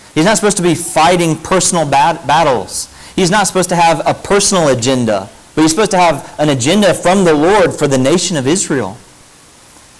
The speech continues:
And yet he's running as a lone wolf. I wonder if you and I have been more captured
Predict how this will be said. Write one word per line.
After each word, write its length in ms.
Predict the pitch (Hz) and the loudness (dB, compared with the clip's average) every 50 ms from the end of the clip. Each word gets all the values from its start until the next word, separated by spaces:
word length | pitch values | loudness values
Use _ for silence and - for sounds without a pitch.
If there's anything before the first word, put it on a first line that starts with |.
| - - - - - - - - - - - - - - - - - - | -20 -20 -20 -20 -20 -20 -20 -20 -20 -20 -20 -20 -20 -20 -20 -20 -10 -6
And 140 | 151 143 151 | -4 -2 0
yet 160 | 165 160 156 | 0 0 0
he's 240 | 156 175 165 135 135 | 0 0 0 0 0
running 480 | 151 170 190 190 180 165 151 147 139 - - - - - - - - - - - | 2 2 2 2 2 0 0 -2 -4 -8 -12 -18 -20 -20 -20 -20 -20 -20 -10 -6
as 120 | 123 131 | -4 -2
a 60 | 143 139 | 0 0
lone 300 | 139 139 143 139 131 131 | 0 0 0 0 -2 -2
wolf. 300 | 143 139 117 101 - 135 | -2 -2 -2 -2 -2 -2
I 80 | 135 | -2
wonder 560 | 139 147 175 190 185 175 175 165 151 143 131 123 - - - - - - - - - - - - - - - | 0 0 0 0 2 2 2 2 2 0 -4 -6 -12 -20 -20 -20 -20 -20 -20 -20 -20 -20 -20 -20 -16 -10 -10
if 180 | 131 127 - 143 | -8 -8 -6 -2
you 220 | 156 170 170 165 | 0 2 2 2
and 80 | 151 147 | 2 2
I 480 | 139 143 143 135 127 120 120 120 120 - - - - - - - - - - - - - - - - - - - - - - - - - - - - - | 2 2 2 2 2 0 -2 -4 -8 -14 -20 -20 -20 -20 -20 -20 -20 -20 -20 -20 -20 -20 -20 -20 -20 -20 -20 -20 -20 -20 -20 -20 -20 -20 -20 -20 -20 -10
have 320 | - 143 135 135 123 120 117 | -4 -2 -2 -2 -4 -4 -4
been 280 | 135 143 143 135 135 139 - | -2 -2 -2 -2 -4 -6 -6
more 380 | 170 151 147 151 160 190 196 185 | -4 -2 0 2 2 2 0 -2
captured 840 | 190 - - - 190 175 170 175 - - - 147 131 120 117 120 123 | -4 -6 -4 -2 -2 -2 -2 -2 -6 -4 -2 -2 0 0 -2 -4 -8